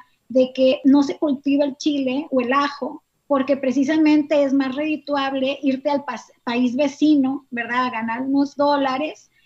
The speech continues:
que mantenerte aquí bajo las condiciones de cambio climático, eh, bajo las condiciones de poco,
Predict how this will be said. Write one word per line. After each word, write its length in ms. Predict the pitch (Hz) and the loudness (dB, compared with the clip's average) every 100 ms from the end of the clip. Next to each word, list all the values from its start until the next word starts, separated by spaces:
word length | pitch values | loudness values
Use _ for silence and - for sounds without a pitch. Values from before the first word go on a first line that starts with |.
| _ | _
que 140 | - 269 | 0 4
mantenerte 680 | 262 254 254 240 233 - 269 | 4 2 2 0 -4 -2 -2
aquí 460 | 269 - 294 349 | -2 0 2 2
bajo 220 | 262 247 220 | -2 -6 -8
las 240 | 226 - | -12 -12
condiciones 720 | 233 226 226 - 262 262 285 | -8 -4 -4 -2 2 4 2
de 80 | 247 | 0
cambio 340 | 240 247 285 | -2 -2 -2
climático, 880 | 277 294 277 269 277 285 - 285 302 - _ _ - | -2 2 2 2 -2 -8 -6 -4 -4 -10 _ _ -4
eh, 300 | 240 240 226 | -2 -2 -2
bajo 260 | 220 - | -6 -6
las 200 | 233 220 | -8 -10
condiciones 840 | - 226 226 220 - 226 226 254 240 | -8 -6 -4 -6 -6 -4 0 0 0
de 240 | 233 220 - | -2 -4 -6
poco, 560 | 240 - 269 294 285 | -8 -2 2 2 -2